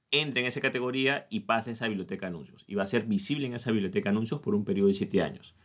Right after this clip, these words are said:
Ahora, ¿qué es lo que las personas pueden ver en esa biblioteca de anuncios? Pueden ver cuál fue la página, o quién está, o sea, qué fue lo que se promovió, qué página, o qué candidato, lo que sea, se promovió. El segundo punto, se puede ver quién está pagando ese anuncio, o sea, patrocinado por quién, qué agencia, qué, qué anunciante, quién está pagando ese anuncio,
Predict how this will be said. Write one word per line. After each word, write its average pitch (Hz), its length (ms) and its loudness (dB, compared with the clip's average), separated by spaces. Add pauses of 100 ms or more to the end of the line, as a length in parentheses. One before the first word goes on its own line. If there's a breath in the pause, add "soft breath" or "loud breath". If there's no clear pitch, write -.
(360 loud breath)
Ahora, 95 200 2
¿qué 127 80 0
es 131 60 6
lo 147 80 4
que 143 80 4
las 117 100 2
personas 113 400 -4
pueden 120 240 2
ver 123 100 4
en 123 80 2
esa 120 160 0
biblioteca 107 360 0
de 113 80 2
anuncios? 160 240 -4
Pueden 101 320 0
ver 104 200 2 (140)
cuál 101 240 2
fue 110 140 0
la 101 160 -2
página, 107 420 0
o 85 100 -6 (140)
quién 120 140 0
está, 113 320 0
o 101 40 -4
sea, - 140 -6
qué - 80 -12
fue 123 140 -2
lo 123 100 2
que 117 80 -2
se 104 120 0
promovió, 98 500 0
qué - 100 -4
página, 104 480 -2
o 85 80 -12
qué 101 340 -2
candidato, 92 520 -2
lo 87 100 -4
que 90 80 -10
sea, 98 100 -6
se 101 120 -4
promovió. 90 520 -2 (160 loud breath)
El 104 140 4
segundo 107 340 4
punto, 123 200 0
se 117 100 4
puede 107 260 6
ver 117 320 0 (160)
quién 165 280 2
está 113 340 0
pagando 104 400 0
ese 104 140 -6
anuncio, 98 460 -8 (120)
o - 20 -20
sea, - 220 -10
patrocinado 98 560 -2
por 95 240 -2
quién, 117 340 0
qué 107 160 -2
agencia, 110 520 0
qué, 101 540 0
qué 101 180 -2
anunciante, 101 560 0
quién 113 160 -2
está 117 240 -4
pagando 101 260 0
ese 117 100 -8
anuncio, 131 480 -8